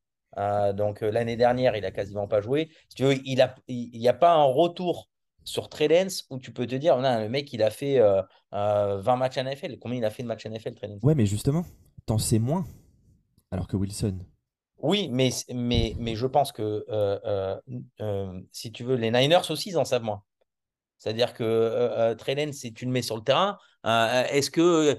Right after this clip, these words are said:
Speaker 1: ils vont pas se dire, « Mais attends, nous, il a pas joué, on l'a pris en troisième choix, euh, on, on croit en lui. » Euh, nous, il a joué, il a pas été très bon, euh, potentiellement, on croit plus en lui.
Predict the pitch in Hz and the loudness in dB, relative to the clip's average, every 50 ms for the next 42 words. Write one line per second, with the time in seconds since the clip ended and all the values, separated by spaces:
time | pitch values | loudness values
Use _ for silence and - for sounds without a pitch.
0 | - - _ _ 127 131 127 127 131 127 123 123 120 113 117 131 135 156 202 165 | -2 -10 _ _ -8 -6 -6 -4 -4 -4 -4 -4 -2 2 2 2 2 2 0 0
1 | 135 120 113 - 165 131 107 107 107 110 135 160 156 139 123 110 - - 117 113 | 2 2 0 0 0 -2 -2 -2 -4 -4 -4 -6 -2 0 2 2 4 4 2 0
2 | 117 131 165 190 185 143 127 113 110 - - 110 - 139 120 110 113 113 104 101 | 0 -2 -4 -2 -2 0 0 0 -2 -2 -6 -8 -6 -4 -2 -2 -2 -2 -2 -4
3 | 95 - - 113 113 110 113 113 110 - 175 185 196 190 - _ _ _ _ - | -6 -4 -4 -4 -4 -4 -4 -6 0 4 4 4 4 4 0 _ _ _ _ -4
4 | 95 101 104 104 101 101 98 95 - 107 110 110 104 110 110 113 117 113 104 92 | 0 2 2 4 4 2 2 0 -2 0 0 0 -2 -2 -2 -4 -4 -4 -4 -2
5 | 123 135 151 170 185 190 165 - _ _ _ _ - 92 95 95 101 98 95 95 | -2 -2 -2 -2 -4 -8 -12 -14 _ _ _ _ -10 -6 -4 -2 -2 -2 -2 -2
6 | 95 95 92 95 117 143 185 196 160 131 120 110 110 107 120 135 160 180 202 - | -4 -4 -4 -4 -4 -2 -2 -2 2 6 6 6 6 6 2 0 0 0 0 -2
7 | - - - 117 117 113 113 107 101 98 - - 117 117 110 - 107 - - - | -4 -6 -8 -10 -8 -8 -4 0 0 2 2 2 0 0 0 -4 -8 -8 -8 -4
8 | 127 156 185 208 208 208 - _ _ _ _ - 98 101 98 98 - - - 123 | -2 0 0 -2 -4 -8 -14 _ _ _ _ -4 -2 -2 -2 -2 -4 -4 -6 -4
9 | 123 135 131 127 - 123 123 131 139 131 120 - - 110 107 - 117 113 113 127 | -2 0 0 0 0 -2 -2 -2 -2 -2 -2 0 0 0 0 -2 -4 -6 -6 -4
10 | 143 175 196 214 220 | -6 -8 -10 -12 -12